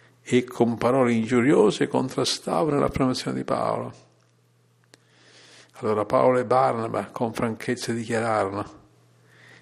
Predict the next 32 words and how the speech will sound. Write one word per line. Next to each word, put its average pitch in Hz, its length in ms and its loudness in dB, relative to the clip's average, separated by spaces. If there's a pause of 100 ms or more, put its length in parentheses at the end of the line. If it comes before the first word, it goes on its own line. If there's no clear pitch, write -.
"Era 110 300 4
necessario 139 840 2
che 131 140 -4
fosse - 380 0
proclamata 131 580 2
prima 123 260 2
di 127 80 2
tutto 123 240 0
a 113 60 4
voi 175 260 2
la 165 140 0
parola 120 220 2
di 110 120 -4
Dio, 110 480 -4 (960)
ma 107 200 -4
poiché 110 580 0
la 110 260 -2
respingete 110 1400 -4
e - 160 -2
non 113 340 4
vi 113 120 0
giudicate 113 520 0
degni 113 360 0
della 110 180 0
vita 113 200 -4
eterna, 175 640 -2
ecco, - 560 -4 (140)
noi 113 260 0
ci - 120 -6
rivolgiamo 104 640 -2
ai - 120 -6
pagani." - 440 -6